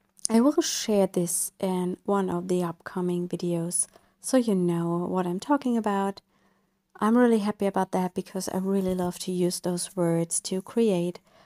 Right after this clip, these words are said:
my own sentiments for artist trading cards or art journal pages.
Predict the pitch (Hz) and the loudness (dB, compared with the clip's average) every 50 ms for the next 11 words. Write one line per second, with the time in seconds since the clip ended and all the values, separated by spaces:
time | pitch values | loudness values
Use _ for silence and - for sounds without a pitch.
0 | _ _ _ - 226 202 190 190 - - _ - 185 180 180 180 180 180 185 185 | _ _ _ 2 2 4 2 2 0 -4 _ -2 0 0 2 2 2 0 0 -2
1 | 185 - _ _ _ _ _ _ _ _ _ _ _ _ _ - - - - 196 | -4 -6 _ _ _ _ _ _ _ _ _ _ _ _ _ -6 -2 0 2 2
2 | 180 180 180 180 185 180 180 170 170 170 175 175 175 - - - - - - - | 2 2 2 2 0 0 0 0 0 0 0 0 0 -2 -4 -4 -6 -10 -10 -6
3 | - 185 175 175 175 175 175 175 - - 196 202 196 - 180 - - - 214 202 | -2 -2 0 0 0 0 -2 -2 -2 -2 -2 -2 -2 -2 -6 -8 -2 0 0 2
4 | 196 196 196 - - 185 180 180 175 - - 185 165 - - 175 175 - - 185 | 2 0 0 -2 -2 0 0 0 0 -2 -4 -6 -4 -4 -4 -4 -4 -4 -4 -2
5 | 180 180 175 - - 175 160 165 170 170 - 196 208 202 - - - - - | -2 -4 -4 -6 -8 -6 -6 -6 -6 -6 -10 -12 -12 -14 -12 -12 -12 -14 -16